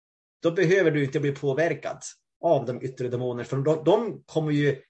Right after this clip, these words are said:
extremt sällan fram och gör en fysisk påverkan, utan de går in i ditt undermedvetna, in i dina känslor, och därifrån skadar de dig, om de nu ska skada någon.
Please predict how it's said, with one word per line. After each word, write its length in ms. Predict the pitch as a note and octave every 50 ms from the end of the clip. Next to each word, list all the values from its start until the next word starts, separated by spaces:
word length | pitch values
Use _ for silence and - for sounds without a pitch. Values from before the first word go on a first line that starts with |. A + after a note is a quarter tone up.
| _ _ _ _ _ _ D3
extremt 600 | C#3+ C#3+ - - - - G#3 A3 E3+ C#3 C#3 -
sällan 540 | - - C#3+ C3+ C#3+ C#3+ C#3 B2+ B2+ - - _ _ -
fram 340 | - D#3 E3 D3 C3 B2 A#2
och 80 | C3
gör 140 | C3+ C#3+ D3
en 100 | B2+ -
fysisk 440 | - E3+ D#3 C3 - C3+ A#2+ - -
påverkan, 600 | - C3+ C3 B2+ D3 D#3+ D3 - - G2 F#2+ - - - - - _ _
utan 300 | C3+ C3+ C3+ C#3 C3 C3
de 160 | D3 F#3 F#3+
går 120 | G3+ G3
in 400 | - - G3 G3 D#3+ C#3 A#2 - - _ _ _ _ _
i 80 | - C#3
ditt 220 | C#3 F#3 G3+ G3+
undermedvetna, 800 | - D#3 D3 C3+ B2+ B2 B2 B2+ B2 A#2+ B2+ B2 - - A#2+ A#2 A2+ - -
in 240 | F3 F3 D#3 C#3+ C#3
i 40 |
dina 280 | C3+ C#3 C#3 D3+ E3+ E3
känslor, 560 | C#3+ - C3+ A#2 A#2 A2+ - - B2+ A2+ G#2+ - _ _ _ _ _ _
och 180 | - C3+ C3+ -
därifrån 640 | - C#4+ - - C#3+ - - - C3 B2+ A#2 A2+ - - _ _ _ _ _ _ _ _
skadar 460 | - - - - C#3 B2 A#2 A#2 A#2+ B2+
de 140 | B2 B2
dig, 180 | A2+ A#2 A2 -
om 120 | - B2
de 100 | A2+ A2+
nu 80 | A#2+ A2+
ska 160 | - - -
skada 420 | - - - - A#2+ A2 A#2 B2+ B2
någon. 260 | A2+ F2 F#2+ A#2